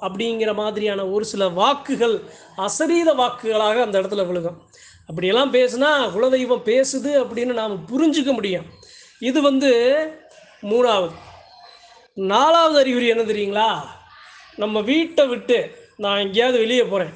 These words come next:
ஏதாவது ஒரு நல்ல விசேஷத்துக்கு, ஏதாவது ஒரு நல்ல விஷயத்துக்கு, ஒரு நல்ல ஒரு தொழிலுக்கு, பணம் சார்ந்த மங்களகரமான நான் விஷயத்துக்கு போறேன் அப்படின்னா, எனக்கு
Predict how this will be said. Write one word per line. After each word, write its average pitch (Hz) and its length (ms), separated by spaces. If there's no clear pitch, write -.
ஏதாவது 240 340
ஒரு 220 120
நல்ல 233 320
விசேஷத்துக்கு, 208 760
ஏதாவது 240 300
ஒரு 220 100
நல்ல 220 220
விஷயத்துக்கு, 202 680
ஒரு 190 180
நல்ல 220 300
ஒரு 208 180
தொழிலுக்கு, 202 580
பணம் 220 340
சார்ந்த 196 680
மங்களகரமான 240 680
நான் 214 240
விஷயத்துக்கு 190 440
போறேன் 196 300
அப்படின்னா, 190 580
எனக்கு 220 680